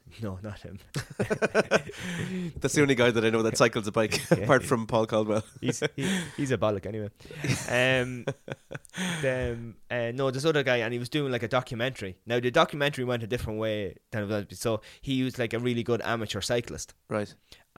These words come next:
Speaker 1: And, uh, he wanted to see could he get better if he took steroids. But
Speaker 2: Right.
Speaker 1: he was doing it as a documentary, so he's quite open about it.
Speaker 2: So it's like that McDonald's guy, except for steroids.
Speaker 1: <laughs> Yeah, exactly. Yeah.
Speaker 2: <laughs>
Speaker 1: And so he was, uh, in the, in this thing, and he was training away and taking the steroids. But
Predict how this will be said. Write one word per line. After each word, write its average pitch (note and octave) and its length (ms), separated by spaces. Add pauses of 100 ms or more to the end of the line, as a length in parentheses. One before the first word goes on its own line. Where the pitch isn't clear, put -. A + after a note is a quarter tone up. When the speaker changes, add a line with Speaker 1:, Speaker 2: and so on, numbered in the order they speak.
Speaker 1:
And, A2 420
uh, G#2 160
he A2+ 160
wanted B2 360
to G2 80
see G#2+ 300
could A2+ 280
he G#2 360
get G#2+ 240
better G2+ 460 (160)
if - 120
he F#2+ 80
took G2 160
steroids. G2 520 (180)
But A2+ 100
Speaker 2:
Right. D#3 60
Speaker 1:
he D#3 40
was A#2+ 120
doing C3 260
it A2 120
as A#2 220
a G#2+ 60
documentary, A2+ 600
so G#2 120
he's G2 80
quite A2 200
open A2+ 280
about E2 220
it. D#2+ 60 (320)
Speaker 2:
So - 140
it's - 140
like G#2+ 100
that G2+ 140
McDonald's G#2 540
guy, G2 200
except F#2 420
for - 160
steroids. G2 540
Speaker 1:
<laughs> B2+ 340
Yeah, D3+ 180
exactly. C#3 680
Yeah. A2 100 (320)
Speaker 2:
<laughs> F#3 320
Speaker 1:
And C#3 140
so C#3+ 320 (140)
he F3 180
was, D3+ 240
uh, C3 260
in B2+ 220
the, A#2+ 240
in A#2+ 120
this A2+ 140
thing, A2+ 280
and A2 120
he G#2+ 80
was G#2 160
training A#2+ 440
away G#2+ 300
and F2+ 140
taking A#2+ 300
the F#2 60
steroids. A2 440
But B2 160